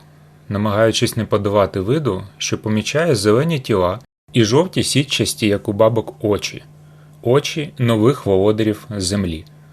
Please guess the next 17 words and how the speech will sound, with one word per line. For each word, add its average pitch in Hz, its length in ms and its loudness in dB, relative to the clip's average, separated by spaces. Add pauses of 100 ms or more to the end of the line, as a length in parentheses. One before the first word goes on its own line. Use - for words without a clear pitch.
(1000)
Один 123 340 4
з 120 100 0
них 143 320 0
гукнув 113 540 0
його: 87 320 -6 (720)
«Гей, 127 400 4
друже, 120 640 2 (160)
вогнику 117 640 4
не 104 120 0
знайдеться?» 110 920 -2 (1040)
Зупинившись, 131 840 0 (200)
Джордж 127 440 2 (100)
чиркнув 127 480 0
запальничкою 131 680 0
і 123 100 -10
пішов 113 380 -2
далі. 78 300 -10